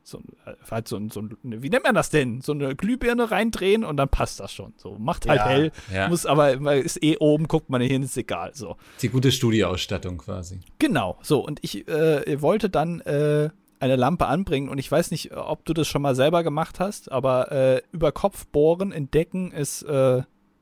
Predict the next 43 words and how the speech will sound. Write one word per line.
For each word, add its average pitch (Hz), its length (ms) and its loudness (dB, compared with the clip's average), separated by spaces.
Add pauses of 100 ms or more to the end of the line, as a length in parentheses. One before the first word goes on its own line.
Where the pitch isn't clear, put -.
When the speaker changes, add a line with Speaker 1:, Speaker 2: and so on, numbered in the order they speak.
(100)
Speaker 1:
das 123 140 0
ist - 260 -6
das 131 120 -2
Schlimmste, 147 340 -2
was 113 140 0
du - 80 -18
tun 143 200 -2
kannst, 131 420 -2
auf 131 100 2
dem 143 120 -2
Bau, 113 380 2 (360)
<laughs> - 420 -8
Speaker 2:
Mhm. 110 240 -2
Speaker 1:
äh, 143 360 4 (120)
sage 135 320 2
ich 135 140 -2
als 135 120 -2
Fachmann. 139 480 0 (380)
Und, 147 240 -4
Speaker 2:
Ja. 104 180 -2
Speaker 1:
äh, 139 220 2 (240)
da 175 160 4
hätte 247 180 0
ich - 140 -8
gerne 202 320 0
eine 160 180 0
Bohrmaschine 202 640 0
gehabt, 180 420 -4
die 156 220 -8
quasi 165 440 0
in - 420 -6
die 214 100 -4
Decke 190 380 -2
geht 185 240 -4
wie 175 100 0
Butter. - 400 -4 (1080)
Also 156 200 2
so, 175 160 2
Speaker 2:
Aha. 160 140 6
Speaker 1:
also 175 240 -2
es - 180 -4
reicht 208 320 0
nicht, 185 340 -6